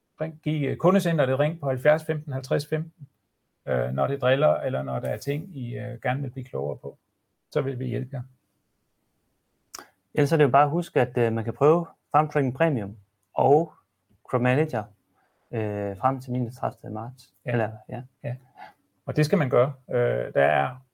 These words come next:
Speaker 1: rigtig, rigtig mange nye spændende ting, og rundt omkring i landet bliver der i løbet af vinteren holdt forskellige kurser i de forskellige ting. Så, øh, få det bestilt. Øhm, I kan nå at springe fra hen omkring første april, uden det koster jer noget. Så kig ind i det, og,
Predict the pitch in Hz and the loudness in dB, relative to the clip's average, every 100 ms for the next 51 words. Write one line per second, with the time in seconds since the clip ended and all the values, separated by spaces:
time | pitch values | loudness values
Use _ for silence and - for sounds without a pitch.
0 | - 165 143 123 131 135 127 135 147 131 | 0 2 0 -4 -4 0 2 4 2 -2
1 | 147 147 147 131 139 127 139 143 113 120 | -2 -2 0 -2 -2 -2 -4 -4 0 2
2 | 147 123 143 135 131 139 123 131 117 113 | 2 2 -2 0 0 0 -2 -2 -2 0
3 | 120 135 113 110 135 123 110 107 131 - | -2 -2 -4 -4 -4 -6 -4 0 -2 -4
4 | 123 131 123 - 131 131 131 120 - 107 | -10 -8 -8 -6 -2 -2 -4 -12 -12 -16
5 | 113 117 117 - - 131 127 127 131 - | -18 -20 -20 -16 -12 -10 -10 -8 -8 -10
6 | _ _ _ _ _ - 127 123 123 120 | _ _ _ _ _ 8 10 10 8 2
7 | - 139 175 170 175 180 - - _ _ | 0 2 2 6 6 6 2 -10 _ _
8 | _ _ _ _ 127 127 120 113 110 107 | _ _ _ _ 6 8 6 4 0 -2
9 | 127 151 143 147 131 131 110 139 143 147 | -4 -2 4 4 4 0 0 2 2 0
10 | _ - 131 127 127 - - 104 131 127 | _ -6 -2 0 -2 -8 -14 -8 -6 -2
11 | 131 123 110 - 156 123 - 135 135 127 | -2 -2 -4 -2 -2 -2 -4 -6 -2 2
12 | 127 127 113 123 143 151 - _ _ - | 2 4 0 0 0 -2 -6 _ _ -8
13 | - 175 156 151 139 143 143 117 113 120 | 0 2 4 4 2 2 2 2 2 2
14 | 113 | -2